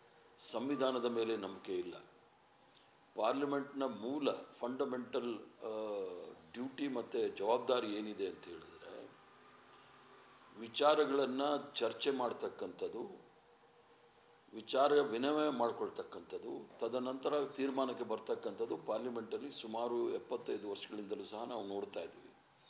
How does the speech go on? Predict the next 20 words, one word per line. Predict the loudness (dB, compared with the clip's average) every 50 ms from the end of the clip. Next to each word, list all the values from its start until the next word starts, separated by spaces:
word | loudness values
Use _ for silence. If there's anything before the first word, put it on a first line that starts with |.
| -20 -20 -20 -20 -20 -20 -20 -20 -20 -20 -20 -20 -20 -18 -4 2
ಯಾವುದೇ | 4 6 8 6 6 6 6 4
ಚರ್ಚೆಗಳಿಗೆ | 4 4 2 2 2 2 0 0 2 4 4 4 6 6
ಅವಕಾಶ | 6 4 4 4 2 2 2 2 2 -2
ಕೊಡಬಾರ್ದು | -4 -2 2 4 4 6 8 8 6 6 6 4
ಅನ್ನೋ | 2 2 0
ಮೂಲ | -2 -4 -4 -2 -2 -2
ಉದ್ದೇಶದಿಂದ | -2 -2 -4 -2 -2 -2 -2 -4 -8 -8 -10 -10 -8 -4
ಈಗಾಗಲೇ | -4 -2 -2 -2 -2 -2 -2 -2 0 2 4 4 4 4 4 0 -8 -16 -20 -20 -20 -20 -20 -20 -20 -20 -20 -20 -20 -16 -8
ನಾವು | 0 4 4 6 6 6 4 4
ಹಲವಾರು | 2 4 4 6 8 10 10 10 8 6 2
ವಿಚಾರಗಳಲ್ಲಿ | 0 -2 -2 2 2 2 4 4 2 2 2 2 0
ನೋಡಿದ್ದೀವಿ. | 0 -2 -2 -2 -4 -4 -8 -10 -12 -14 -16 -18 -18 -20 -20 -20 -20 -20 -20 -20 -20 -20 -20 -20 -20 -20 -6 -2
ಆದ್ರಿಂದ | 0 0 2 0 0 0 2 4
ಸಂಸತ್ಗೆ | 2 4 2 0 -2 0 2 4 4 2 2 0 -2 2 2 2
ಅಗೌರವವನ್ನು | 4 2 0 4 8 8 8 10 8 8 6 4 2 0
ಸೂಚಿಸ್ತಕ್ಕಂಥ | -2 -4 -6 -4 -4 -6 -4 -4 -4 -4 -4 -4 -4 -4 -4
ಪ್ರಧಾನಮಂತ್ರಿಗಳು | -4 -4 -4 -2 0 0 0 0 -2 -4 -4 -6 -6 -6 -4 -2 -2 -2
ಮತ್ತು | -2 -4 -6 -6 -8
ಗೃಹ | -6 -2 -2 -2
ಸಚಿವರುಗಳು | -2 -2 -4 -6 -6 -8 -10 -12 -12 -14 -16 -18 -18